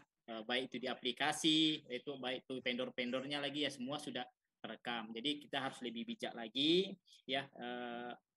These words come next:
dalam menggunakan dunia digital. Jangan sampai kita berbuat kejahatan, eh, di dunia digital. Sampai ke, sampai manapun dia tetap terbaca. Yakinlah ya, sampai, sampai, sampai ke ujung dunia pun dia tetap terbaca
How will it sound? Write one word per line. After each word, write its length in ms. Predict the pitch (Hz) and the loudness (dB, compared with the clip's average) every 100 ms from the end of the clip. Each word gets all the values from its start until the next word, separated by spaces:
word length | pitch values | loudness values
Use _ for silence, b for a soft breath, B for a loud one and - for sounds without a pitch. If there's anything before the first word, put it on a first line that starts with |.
| _ _ | _ _
dalam 400 | 120 135 135 123 | -4 -4 -4 -6
menggunakan 400 | 117 120 117 113 | -6 -8 -6 -6
dunia 320 | 113 117 110 | -4 -6 -8
digital. 480 | 110 117 - 117 107 | -12 -12 -6 -6 -4
Jangan 160 | 117 120 | -6 -6
sampai 640 | 117 117 110 151 160 - - _ | -6 -6 2 4 4 2 -10 _
kita 480 | 131 139 143 147 - _ | -4 2 2 2 -4 _
berbuat 320 | 123 117 135 - | -8 -4 -4 -4
kejahatan, 640 | 120 120 117 - 151 156 - _ _ | -4 -2 -2 2 2 2 -4 _ _
eh, 480 | 117 117 113 117 - _ _ _ | -2 -2 -4 -10 -12 _ _ _
di 160 | - 123 | -4 -2
dunia 240 | 123 120 | 0 0
digital. 320 | 117 113 117 | -2 -4 -4
Sampai 320 | 107 131 147 151 | -2 -2 0 -2
ke, 80 | 143 - | -6 -6
sampai 320 | - 139 156 | -4 0 2
manapun 640 | 151 151 156 - 202 214 185 _ | 2 2 2 2 2 2 -4 _
dia 160 | 160 170 | 0 2
tetap 320 | 160 165 - | 2 0 -2
terbaca. 480 | 135 131 - 127 113 _ _ | -4 -4 -2 -4 -4 _ _
Yakinlah 400 | 139 139 185 147 | 0 4 6 4
ya, 160 | 123 143 | 2 0
sampai, 480 | 143 139 165 151 - | 0 0 0 -2 -6
sampai, 400 | 147 139 165 - B B - | -2 2 0 0 B B -2
sampai 320 | 160 156 170 | 0 2 2
ke 80 | 165 | 4
ujung 240 | 156 160 160 | 2 2 0
dunia 320 | - 170 202 | 2 4 4
pun 240 | 185 180 180 | 2 -2 0
dia 160 | 185 | 0
tetap 240 | 165 156 143 | 0 -2 -6
terbaca 480 | 127 127 - 127 | -4 -2 0 -2